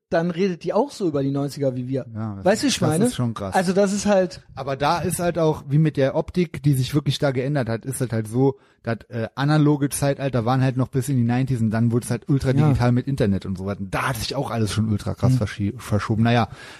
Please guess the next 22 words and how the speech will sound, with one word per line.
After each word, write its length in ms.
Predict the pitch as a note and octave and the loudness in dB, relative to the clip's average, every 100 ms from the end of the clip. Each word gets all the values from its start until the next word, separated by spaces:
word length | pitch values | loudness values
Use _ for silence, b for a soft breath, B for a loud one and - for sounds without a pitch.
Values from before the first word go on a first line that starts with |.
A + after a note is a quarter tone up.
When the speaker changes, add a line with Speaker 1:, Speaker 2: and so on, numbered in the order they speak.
| B | B
Speaker 2:
also 160 | C3 | 4
nochmal 200 | C#3+ C#3 | 6 4
zurück 260 | - D#3+ - | 4 2 2
zu 100 | C3+ | 0
Filmen. 300 | - F3+ B2+ | 2 2 2
Phantasm 540 | C3+ B2 D3 D#3+ E3 | 2 2 2 4 4
eins 220 | C#3 D3+ D3 | 4 4 4
und 140 | B2+ | 0
zwei. 420 | C#3 C#3 E3+ G#3 - b | 2 2 2 0 -4 b
Speaker 1:
Mhm. 260 | C3 D3 - | 0 0 -2
Speaker 2:
Ich 140 | - | -2
glaub, 260 | D#3 D#3+ - | 0 0 -2
dritte 240 | D3 E3+ | -6 -4
kann 140 | D#3+ D3+ | 0 0
man 100 | C#3 | 2
auch 100 | D#3+ | 2
noch 180 | E3+ | 2
gucken, 280 | - G3+ F3+ | -2 -2 0
dann 160 | C#3 B2 | 0 0
werden 160 | C#3 | 0
die 140 | C#3 B2+ | 0 -2
halt 240 | B2 - | -4 -8